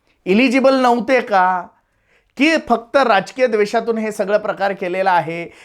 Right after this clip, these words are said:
या सगळ्या गोष्टी आपल्याला जाणून घ्यायच्या या व्हिडिओच्या माध्यमातून. नमस्कार, मी डॉक्टर महेश,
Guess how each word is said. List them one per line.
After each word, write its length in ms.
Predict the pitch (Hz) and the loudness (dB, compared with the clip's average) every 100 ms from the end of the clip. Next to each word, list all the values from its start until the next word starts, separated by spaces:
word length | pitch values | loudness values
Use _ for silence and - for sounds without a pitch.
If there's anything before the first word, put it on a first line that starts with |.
| - | -2
या 100 | 269 | -2
सगळ्या 520 | 285 - 233 226 302 | 0 -4 -2 2 2
गोष्टी 300 | 285 254 254 | 2 -2 0
आपल्याला 360 | 226 220 214 208 | -2 0 0 2
जाणून 320 | 196 180 202 | 0 -4 -6
घ्यायच्या 280 | 180 175 185 | -6 -4 -4
या 120 | 180 | -4
व्हिडिओच्या 520 | 170 123 127 190 196 | -6 -8 -6 -4 -4
माध्यमातून. 560 | 196 180 180 175 202 170 | -4 -4 -6 -6 -8 -10
नमस्कार, 440 | 151 233 233 254 | -4 -4 -2 -2
मी 100 | 247 | -2
डॉक्टर 300 | 240 - - | -4 -6 -10
महेश, 380 | 208 165 151 151 | -8 -6 -8 -12